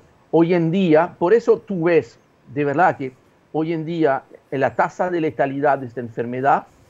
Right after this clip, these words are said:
es muy baja sobre un nivel de contagio sobre la población total que es realmente muy bajo, lo cual, lo cual, eh, yo no soy médico, pero obviamente, o sea, como todo el mundo, eh,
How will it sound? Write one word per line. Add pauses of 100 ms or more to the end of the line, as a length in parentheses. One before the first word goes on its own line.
(300)
es
muy
baja (480)
sobre
un
nivel
de
contagio
sobre
la
población
total (480)
que
es
realmente
muy
bajo,
lo
cual, (300)
lo
cual, (560)
eh,
yo
no
soy
médico,
pero
obviamente,
o
sea,
como
todo
el
mundo,
eh,